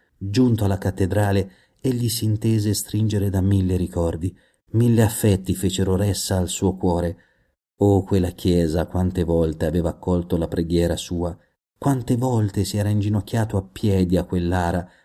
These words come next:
dove da secoli dormivano le ceneri dei gloriosi martiri africani, quante volte vi aveva implorato il trionfo e l'esaltazione della Chiesa, e proprio nelle ultime settimane, a piedi a quell'altare,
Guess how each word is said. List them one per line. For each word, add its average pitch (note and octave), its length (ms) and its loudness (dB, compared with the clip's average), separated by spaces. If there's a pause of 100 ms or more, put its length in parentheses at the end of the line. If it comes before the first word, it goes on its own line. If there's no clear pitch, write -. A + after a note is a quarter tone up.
dove A2+ 260 0
da A2 120 0
secoli G2 560 0
dormivano G2 600 2
le F#2+ 140 0
ceneri G2+ 540 0
dei F#2 140 -2
gloriosi G2+ 600 0
martiri G2 480 -2
africani, F2+ 600 -4 (500)
quante C3 420 0
volte G#2+ 540 0
vi F#2+ 100 2
aveva A2 260 0
implorato A2 600 -2
il G2+ 160 -2
trionfo B2+ 640 -2
e - 20 0
l'esaltazione A2 760 0
della G2 180 0
Chiesa, F#2+ 460 2 (340)
e C3 120 0
proprio E3+ 500 2
nelle A#2 240 4
ultime C#3+ 360 4
settimane, G#2+ 680 2
a G2 60 0
piedi C#3 460 0
a A2 60 4
quell'altare, A2+ 760 2